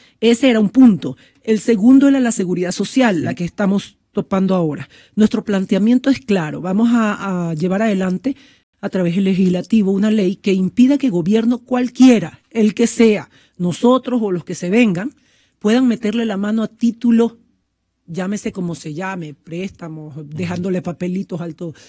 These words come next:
Speaker 1: según este gobierno,
Speaker 2: Ujú.
Speaker 1: altos intereses, de cualquier manera, que nadie vuelva a meterle la mano a los dineros de la seguridad social, ningún gobierno, y que dentro del directorio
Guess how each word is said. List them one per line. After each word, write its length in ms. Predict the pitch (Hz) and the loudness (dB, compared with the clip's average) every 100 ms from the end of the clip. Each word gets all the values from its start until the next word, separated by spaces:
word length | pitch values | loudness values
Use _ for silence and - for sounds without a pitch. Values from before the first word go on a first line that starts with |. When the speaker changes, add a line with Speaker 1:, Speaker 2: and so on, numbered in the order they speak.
| _ | _
Speaker 1:
según 360 | _ 202 185 208 | _ -6 -4 -4
este 160 | - 208 | -4 -4
gobierno, 400 | 175 185 190 190 | -2 -2 -2 -4
Speaker 2:
Ujú. 80 | |
Speaker 1:
altos 500 | 180 180 190 175 - _ - | -4 -6 -6 -8 -10 _ -6
intereses, 760 | 220 190 185 175 202 202 185 | -4 -2 -2 0 0 -2 -2
de 120 | 165 208 | -2 0
cualquier 320 | 226 - 277 | 0 2 2
manera, 400 | 285 226 143 - _ _ _ _ _ | 4 2 0 -12 _ _ _ _ _
que 120 | 220 202 | 2 6
nadie 540 | 220 240 254 262 277 | 8 6 6 4 4
vuelva 460 | 170 190 208 202 - | 0 2 2 0 -4
a 80 | 208 | -2
meterle 500 | 196 - 190 180 202 | -2 -2 -4 -2 -2
la 120 | 202 | 0
mano 420 | 190 180 175 180 - _ | 0 0 -2 -6 -8 _
a 60 | 202 | 0
los 120 | 202 | 0
dineros 320 | 208 180 190 | 2 0 0
de 80 | 220 | 0
la 80 | 214 | -2
seguridad 420 | 180 147 151 156 | -4 -4 -4 -4
social, 540 | - 185 - 233 170 170 | -4 0 4 4 4 4
ningún 360 | 214 202 233 | 6 8 8
gobierno, 680 | 226 180 180 196 165 147 - _ _ _ _ | 8 8 8 6 4 -4 -12 _ _ _ _
y 220 | 254 262 | 8 8
que 400 | 262 302 349 - | 8 0 0 -4
dentro 380 | 190 214 214 208 | 2 2 2 0
del 160 | 196 175 | 0 4
directorio 1000 | 240 269 262 _ 247 202 175 175 277 | 6 6 2 _ 0 2 0 -2 -4